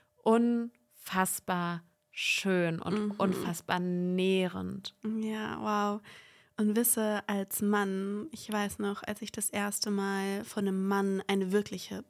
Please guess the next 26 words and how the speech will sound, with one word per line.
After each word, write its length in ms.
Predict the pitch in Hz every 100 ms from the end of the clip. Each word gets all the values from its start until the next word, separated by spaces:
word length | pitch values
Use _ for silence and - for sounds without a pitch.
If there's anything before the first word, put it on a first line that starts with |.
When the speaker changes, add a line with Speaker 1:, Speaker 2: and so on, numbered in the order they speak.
| -
Speaker 2:
Präsenz 680 | - 190 180 175 175 - -
erfahren 540 | 196 - - - - 220
habe, 200 | 214 104
ja, 240 | 107 110
es 140 | 220
gibt 200 | - 107 -
so 100 | 208
einen 120 | 208
großen 280 | - 202 -
Unterschied 560 | 208 214 208 202 202
zwischen 440 | - 208 208 208 202 - - - - - _ _ _ -
heutzutage 960 | 220 - 202 214 202 196 196 196 - -
Männer, 320 | 208 208 202
die 80 | 202
die 60 |
ganze 220 | 202 208
Zeit 80 | 214
am 360 | 208 202 202 - -
Arbeiten, 400 | 214 214 - 208
hasseln 300 | 208 208 208
und 120 | 208
nicht 180 | 208 -
ganz 160 | 202 -
da 160 | 202
im 160 | 196 202
Kopf 440 | - - - -